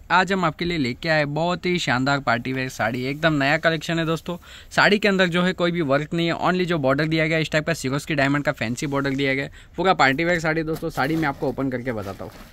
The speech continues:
आप डिजाइन देखिए, इसके अंदर जो डिजाइन है दोस्तों, देखिए पूरा इसके अंदर जो है कोकोनट का डिजाइन बना हुआ है, एकदम नया डिजाइन है दोस्तों।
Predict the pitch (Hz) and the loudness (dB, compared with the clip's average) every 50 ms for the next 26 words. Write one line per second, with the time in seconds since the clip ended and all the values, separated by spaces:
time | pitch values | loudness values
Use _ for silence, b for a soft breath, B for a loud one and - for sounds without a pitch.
0 | B B B - 120 127 127 127 120 123 127 127 117 110 95 - - 107 131 - | B B B -4 -4 -2 0 0 0 0 0 0 0 -2 -6 -8 -12 -16 -16 -16
1 | - - - - - - - - - - - - - - - - - - - - | -20 -20 -20 -20 -20 -20 -20 -20 -20 -20 -20 -20 -20 -20 -20 -20 -20 -20 -20 -20
2 | - - - - - - - - - - - - - - - - - - - - | -16 -16 -16 -16 -16 -20 -20 -20 -20 -20 -20 -20 -20 -20 -20 -20 -20 -20 -20 -20
3 | - - - 113 - - 170 165 165 170 165 170 156 139 131 135 147 156 160 151 | -20 -18 -16 -14 -8 -6 -4 -2 0 0 0 0 0 0 0 -2 -2 -2 -2 -2
4 | 151 143 - - 143 131 131 - 131 120 - - - 156 160 160 160 147 139 - | -4 -6 -6 -4 -4 -4 -2 -4 -4 -6 -8 -12 -10 -6 -4 -2 -2 -2 -2 -4
5 | 156 151 147 143 156 156 156 147 - 131 120 - 143 147 143 139 - - 143 135 | -4 -4 -2 -2 -2 -2 -2 -2 -4 -4 -4 -2 -2 -2 -4 -4 -2 -2 -2 -2
6 | 123 113 127 135 139 135 131 131 131 135 131 131 131 131 131 127 135 147 143 131 | 0 0 0 0 0 0 0 0 0 0 0 0 0 0 -2 -2 -4 -2 -2 0
7 | 117 117 123 135 139 139 131 135 139 139 139 131 135 135 - 139 | 0 0 -2 -2 0 -2 -2 -2 -2 -2 -2 -4 -6 -6 -8 -10